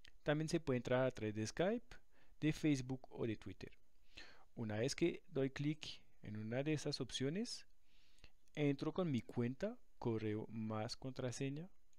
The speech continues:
y se me llena acá mi nombre, mi apellido, y yo tengo que llenar pues lo resto. Entonces, por ejemplo, el país,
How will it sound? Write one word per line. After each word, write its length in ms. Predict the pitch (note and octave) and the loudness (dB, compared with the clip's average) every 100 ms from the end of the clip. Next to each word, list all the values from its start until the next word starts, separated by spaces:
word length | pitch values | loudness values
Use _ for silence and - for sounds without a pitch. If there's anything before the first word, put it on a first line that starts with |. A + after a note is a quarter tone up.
| - - - | -16 -14 -10
y 140 | - F#3 | 0 2
se 160 | G#3 | 4
me 140 | F#3+ F3 | 4 6
llena 480 | D#3+ D3+ C#3+ D3 - - | 6 6 6 2 -2 -6
acá 280 | A#2 B2 C3+ | 0 4 4
mi 140 | B2 | 4
nombre, 520 | A2+ A2+ A2+ A2+ A#2+ | 4 2 2 4 4
mi 220 | B2+ A2+ | 4 2
apellido, 540 | G2 - G2 A2+ A#2 D#3+ - - - - - | 0 -2 0 0 0 -4 -12 -16 -16 -16 -2
y 100 | D#3 | 4
yo 140 | D3+ | 4
tengo 400 | D3+ D#3 D3+ C3+ | 6 4 6 2
que 160 | - D3 C#3+ | 2 -2 -2
llenar 400 | C3 A#2 A2+ A2+ | -2 0 2 2
pues 400 | - A#2 - - - - | 2 -2 -2 -8 -12 -10
lo 240 | G2+ G#2 G#2+ | -6 0 2
resto. 320 | B2+ - - - - | 2 2 -6 -14 -12
Entonces, 400 | F2 - F#2 G2 | -10 -6 -6 -6
por 160 | - G#2 | -4 -4
ejemplo, 320 | F#2+ F#2 E2 | -4 -6 -6
el 100 | D#2+ | -6
país, 600 | - F#2 A#2 A#2 A2+ - | -4 0 2 2 0 -4